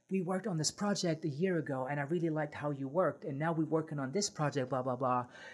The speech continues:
and we would love to have you on that as blah, blah, blah." And you read it, let's say you have a post and they send you some information, even the payment, whatever it is, and you read all that. But then you just get the feeling, "I, I,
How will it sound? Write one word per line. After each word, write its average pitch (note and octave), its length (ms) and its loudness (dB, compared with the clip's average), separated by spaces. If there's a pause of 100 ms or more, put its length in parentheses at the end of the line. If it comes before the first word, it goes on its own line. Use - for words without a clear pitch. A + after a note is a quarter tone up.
(160)
and D3+ 160 4
we F3+ 100 4
would E3 140 6
love E3+ 260 4
to D3 120 -2
have D#3+ 280 2
you C#3 140 0
on C3+ 240 0
that G2+ 240 -2
as A#2+ 140 -2
blah, A2 200 0
blah, G2+ 160 -6
blah." A2 280 -2 (520)
And C#3+ 140 4
you D#3 280 2
read D#3 220 4
it, - 180 -2 (240)
let's A#2+ 200 -2
say A#2+ 120 0
you A#2+ 200 0
have D3 200 4
a C#3+ 40 -2
post C#3+ 400 0
and C3 100 -4
they B2 80 2
send C3 300 -4
you C3 80 -2
some A#2+ 200 -2
information, A2 600 -2
even F3+ 240 2
the D3 60 2
payment, B2+ 360 0
whatever F3 300 6
it G2+ 80 2
is, E2 160 -2
and C3 160 -2
you E3 100 2
read F3 180 6
all G2 200 6
that. D2+ 200 -10 (520)
But C3 140 -2
then E3+ 160 2
you E3 100 2
just D3 260 0
get D3 180 0
the E3 60 -2
feeling, B2 500 -2 (920)
"I, - 260 -4
I, - 20 -4